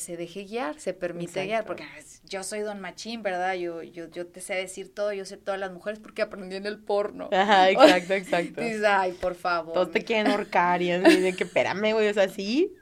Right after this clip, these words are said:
Speaker 2: pero,
Speaker 1: <laughs>
Speaker 2: ah, cachondéame antes".
Speaker 1: Exacto.
Speaker 2: <laughs>
Speaker 1: Entonces tú le vas a decir, "Mira, mi amor, es por aquí,
Speaker 2: Sí.
Speaker 1: dale por acá, me gusta esto, me gusta aquello". En vez de que tú llegas hacia la cama y le dices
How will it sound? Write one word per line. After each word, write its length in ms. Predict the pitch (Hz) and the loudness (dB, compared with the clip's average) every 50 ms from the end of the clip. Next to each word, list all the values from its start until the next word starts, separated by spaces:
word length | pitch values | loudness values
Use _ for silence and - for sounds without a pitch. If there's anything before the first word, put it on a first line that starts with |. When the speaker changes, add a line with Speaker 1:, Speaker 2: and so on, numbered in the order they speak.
| - | 0
Speaker 2:
pero, 600 | - - 185 185 190 196 196 196 190 196 208 - - | 6 8 10 10 10 10 8 8 6 6 4 4 4
Speaker 1:
<laughs> 40 | - | 4
Speaker 2:
ah, 560 | 160 160 175 180 160 151 156 151 156 180 196 - - - - 285 320 - - | 8 10 10 10 10 10 6 6 4 2 0 -4 -10 -14 -12 -12 -12 -12 -8
cachondéame 600 | - 175 175 - 196 180 180 170 180 175 185 220 | -8 -6 -4 -2 -4 -2 -2 -4 -4 -6 -6 -6
antes". 440 | 233 226 233 - - - 214 208 214 | -8 -8 -10 -8 -2 2 2 2 2
Speaker 1:
Exacto. 680 | 262 - 214 202 202 202 208 240 - 285 254 269 226 202 | 4 4 6 8 8 8 8 6 4 2 4 4 4 4
Speaker 2:
<laughs> 100 | 208 208 | 4 2
Speaker 1:
Entonces 380 | 226 226 247 254 254 294 285 | 0 0 -2 -2 -2 -2 -4
tú 80 | - 302 | -2 0
le 80 | 277 285 | 2 2
vas 140 | 269 269 269 | 2 2 0
a 20 | |
decir, 240 | 269 247 - - _ - | -2 -4 -6 -10 _ -12
"Mira, 320 | 208 214 214 220 220 214 214 - _ - | -10 -8 -6 -6 -8 -8 -12 -18 _ -16
mi 80 | 185 180 | -14 -12
amor, 280 | 170 165 165 165 165 165 165 _ _ _ _ _ _ _ _ _ _ | -12 -12 -14 -16 -18 -20 -20 _ _ _ _ _ _ _ _ _ _
es 80 | - | -20
por 240 | _ - 190 180 170 | _ -18 -16 -16 -16
aquí, 580 | 165 160 165 170 - 185 190 196 202 208 214 214 208 | -16 -20 _ _ -16 -12 -12 -10 -8 -8 -8 -8 -6
Speaker 2:
Sí. 120 | 165 143 | -4 -4
Speaker 1:
dale 240 | 180 180 175 170 175 | -2 -2 -4 -4 -6
por 220 | 175 - - - | -8 -10 -18 -18
acá, 640 | - - _ - - 214 214 214 214 214 214 208 208 - - _ _ _ | -18 -18 _ -12 -8 -6 -6 -4 -4 -6 -6 -8 -10 -14 -20 _ _ _
me 140 | - 185 185 | -12 -12 -10
gusta 440 | 170 170 175 170 - - 160 160 170 | -8 -8 -8 -8 -6 -4 -2 0 0
esto, 440 | 190 214 214 214 208 214 - 208 202 | 0 0 0 -2 -6 -8 -10 -10 -8
me 140 | 196 180 | -8 -10
gusta 260 | 170 170 170 - - 165 | -10 -12 -12 -12 -14 -14
aquello". 600 | 165 - - 208 208 208 214 202 196 190 - - _ _ _ - _ - _ _ - | -14 -10 -4 -2 -2 0 0 -2 -6 -8 -8 -12 _ _ _ -20 _ -20 _ _ -6
En 220 | 196 226 226 226 | -6 -4 -2 0
vez 240 | 240 240 247 247 247 | 0 0 0 0 2
de 180 | 285 277 277 277 | 0 0 0 0
que 400 | - 269 254 240 233 233 - - - | -2 -2 0 0 0 -4 -6 -10 -8
tú 100 | 254 262 | -6 -4
llegas 540 | 254 262 247 247 247 254 262 269 269 - _ | -2 0 0 0 0 0 -2 -2 -4 -10 _
hacia 300 | - 214 208 208 - 226 | -8 -8 -8 -6 -6 -6
la 140 | 226 233 233 | -4 -4 -6
cama 260 | 233 - 220 220 214 | -6 -8 -8 -6 -6
y 40 | 214 | -8
le 60 | 208 190 | -8 -10
dices 340 | 180 190 185 180 - - | -12 -14 -16 -16 -20 -20